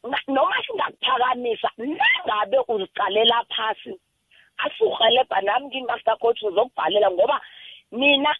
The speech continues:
angitshentshi umuntu ni. Angikaze ngizokutshentshi umuntu ngimeze bhedela. Ngizo-, ngiza kuwe ukuzogubha into le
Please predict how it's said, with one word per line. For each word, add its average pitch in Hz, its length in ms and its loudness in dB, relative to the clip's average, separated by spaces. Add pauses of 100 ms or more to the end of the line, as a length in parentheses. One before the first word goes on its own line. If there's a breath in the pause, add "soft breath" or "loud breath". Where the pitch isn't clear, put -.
angitshentshi 294 880 2
umuntu 254 560 0 (100)
ni. 151 120 -16 (360)
Angikaze 247 560 2
ngizokutshentshi 247 500 -2
umuntu 247 260 -2
ngimeze 208 380 0
bhedela. 202 240 0 (340 loud breath)
Ngizo-, 254 880 2
ngiza 226 280 -2 (140)
kuwe 359 220 2 (100)
ukuzogubha 220 920 -2
into 277 340 2
le 202 260 4